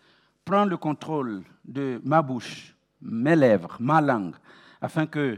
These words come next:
tout ce qui sortira, eh bien, glorifie ton nom et édifie ton peuple. Et bénis les oreilles de ton peuple.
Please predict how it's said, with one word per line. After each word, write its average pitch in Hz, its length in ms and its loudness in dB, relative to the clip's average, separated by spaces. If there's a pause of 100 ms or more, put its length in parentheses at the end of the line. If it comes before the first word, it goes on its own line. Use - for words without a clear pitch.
(120)
tout 214 140 -6
ce - 80 -12
qui 175 160 -6
sortira, 127 640 -4 (480)
eh 131 100 -4
bien, 131 200 -2
glorifie 123 500 -4
ton 120 160 -6
nom 113 240 -4 (600)
et 139 300 2
édifie 135 340 0
ton 120 160 -4
peuple. 107 400 -10 (560)
Et 147 500 2 (140)
bénis 180 360 4
les 175 220 6
oreilles 175 200 2
de 160 80 -4
ton 143 180 -6
peuple. 101 400 -10